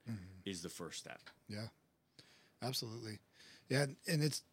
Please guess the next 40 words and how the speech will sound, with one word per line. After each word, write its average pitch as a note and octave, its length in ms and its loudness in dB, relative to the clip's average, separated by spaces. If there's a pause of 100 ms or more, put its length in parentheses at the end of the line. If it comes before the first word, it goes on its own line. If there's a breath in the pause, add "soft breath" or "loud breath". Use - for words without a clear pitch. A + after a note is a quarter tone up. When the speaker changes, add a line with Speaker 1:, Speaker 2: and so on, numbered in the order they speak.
(120)
Speaker 1:
it's - 180 0
not D3+ 180 4
just C#3 240 2
the, A#2+ 340 2
the B2 80 -4
podcast, A#2+ 600 0
right? A#2 180 -2
So C3 120 -2
you B2 160 2
have, A#2+ 180 4 (320 loud breath)
you C3+ 80 2
have A2+ 120 0
the - 40 -8
podcast C#3 520 2
where A#2+ 80 -2
you A2 80 -4
talk A#2+ 280 -4
to A2 320 -4 (240 loud breath)
Speaker 2:
Right. F2 240 -2 (320 loud breath)
Speaker 1:
other, C#3 560 6 (200 loud breath)
you B2+ 140 -2
know, G#2 140 -2
military C3 540 4
and A#2 100 -2
law A#2 160 0
enforcement. A#2+ 540 -4 (260 loud breath)
Speaker 2:
Yeah. F#2+ 100 -2
Speaker 1:
Um, A#2+ 240 0
but A#2 140 -6
then B2 240 0
you B2 100 0
have, A2+ 380 -4 (380 loud breath)
um, G#2+ 340 -4 (400 loud breath)
some, A2+ 380 -4
some C3 160 0
different C#3 300 6
things C#3 200 2
that - 140 -8
you A#2+ 80 -4
do A#2+ 380 0